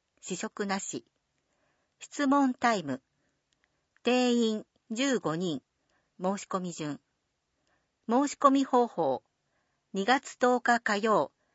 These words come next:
八時三十分から電話で。その他、託児あり。生後三から八ヶ月児、十人。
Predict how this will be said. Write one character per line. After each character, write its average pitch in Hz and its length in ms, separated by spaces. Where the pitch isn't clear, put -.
八 277 280
時 220 120
三 240 300
十 269 160
分 180 300
か 156 120
ら 135 140
電 170 260
話 165 140
で。 147 180
そ 220 180
の 294 120
他、 - 400
託 233 300
児 240 200
あ 208 120
り。 151 160
生 262 260
後 233 300
三 269 320
か 262 140
ら 247 120
八 - 260
ヶ 254 120
月 247 340
児、 156 200
十 247 260
人。 143 260